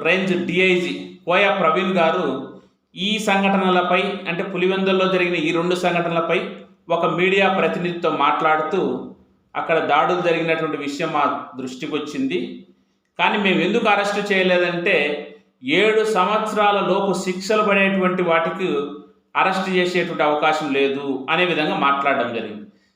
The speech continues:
సరే, ముందైతే మీరు కేసు కట్టినరో లేదో తెలియదు. సరే, మీరన్నట్టే ఏడు సంవత్సరాల లోపు శిక్ష పడుతుందా లేదా అనేది అది మీకు తెలియాలి. ఇంకా ఆయన ఏమన్నాడు, అక్కడ కేవలం ఆస్తి నష్టం మాత్రమే జరిగింది, ఎవరు పెద్ద దెబ్బలు తగలలేదన్నాడు.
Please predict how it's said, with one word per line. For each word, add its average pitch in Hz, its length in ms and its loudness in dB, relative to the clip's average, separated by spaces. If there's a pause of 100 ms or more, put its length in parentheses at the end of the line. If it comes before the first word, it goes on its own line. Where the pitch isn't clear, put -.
(140)
సరే, - 540 -2
ముందైతే 180 420 0
మీరు 160 180 -2
కేసు 170 380 -2
కట్టినరో 151 420 -2
లేదో 139 220 -2
తెలియదు. 123 640 -4 (400)
సరే, 165 180 0
మీరన్నట్టే 170 840 0
ఏడు 170 220 2
సంవత్సరాల 170 580 0
లోపు 160 240 0
శిక్ష - 320 -10
పడుతుందా 156 540 0
లేదా 147 260 2
అనేది 147 360 -2
అది 151 220 -4
మీకు 143 220 -8
తెలియాలి. 113 580 -4 (460)
ఇంకా 156 240 -2
ఆయన 196 160 4
ఏమన్నాడు, 185 840 0 (640)
అక్కడ 170 220 0
కేవలం 185 640 2
ఆస్తి 175 380 2
నష్టం 180 340 -2
మాత్రమే 160 440 0
జరిగింది, 151 680 -2
ఎవరు 165 220 2
పెద్ద 151 300 0
దెబ్బలు 160 420 0
తగలలేదన్నాడు. 131 800 0